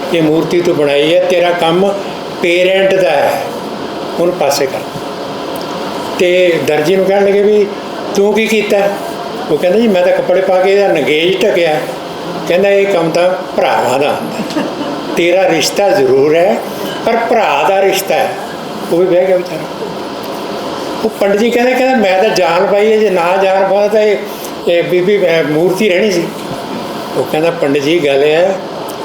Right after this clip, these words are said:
ਇਹ 'ਤੇ ਤੁਹਾਡਾ ਕੋਈ ਅਧਿਕਾਰ ਨਹੀਂ, ਤੁਸੀਂ ਤਾਂ ਦੇਵਤਿਆਂ ਵਰਗੇ ਹੋ, ਇਹਦੇ ਜਾਨ ਪਾਈ ਹੈ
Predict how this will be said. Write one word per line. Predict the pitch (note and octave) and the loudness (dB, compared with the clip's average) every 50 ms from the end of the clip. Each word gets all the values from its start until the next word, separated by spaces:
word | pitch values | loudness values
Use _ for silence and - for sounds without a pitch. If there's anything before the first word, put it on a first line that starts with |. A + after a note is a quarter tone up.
| - - | -2 -2
ਇਹ | C#3+ E3 | -2 0
'ਤੇ | D#3 - F#3 | 0 0 0
ਤੁਹਾਡਾ | - - - F#3+ D#3 C3 A#2 C3 C#3+ | 0 2 2 0 0 2 0 0 0
ਕੋਈ | D3 C#3+ D3 C#3+ D3+ D#3 | 0 2 2 4 4 4
ਅਧਿਕਾਰ | C#3+ D#3+ D3+ - D3 C#3 C3 B2+ | 2 0 0 0 0 0 2 0
ਨਹੀਂ, | C3+ C#3 C#3+ E3+ G3+ G#3 - - - - - - - - - - - | 0 0 0 0 0 -2 -2 -6 -10 -10 -10 -10 -10 -10 -8 -6 -2
ਤੁਸੀਂ | - F3+ F3 E3+ G3+ | 0 0 0 2 2
ਤਾਂ | G3 G#3+ A3 F#3+ F#3+ | 2 2 2 0 0
ਦੇਵਤਿਆਂ | E3 D3+ D#3 E3 D#3+ D#3 G3 G3+ G3+ | 0 0 2 2 0 2 2 2 2
ਵਰਗੇ | G3 F#3+ F#3+ F#3+ F#3 F#3+ F3+ | 2 2 2 2 2 2 0
ਹੋ, | F3+ F3+ - - - - - - - - - - C#3 C#3 D#3 | 0 -2 -4 -8 -8 -8 -8 -8 -8 -6 -6 -4 -2 0 2
ਇਹਦੇ | F3 G3+ G3+ | 2 2 2
ਜਾਨ | - - C#3+ C3 B2 C3 D3 E3 | 2 2 0 2 2 2 0 0
ਪਾਈ | D#3 - F3 F3 F3 F3 F3 | 0 2 2 4 4 4 4
ਹੈ | F3+ G3 F#3+ | 2 2 0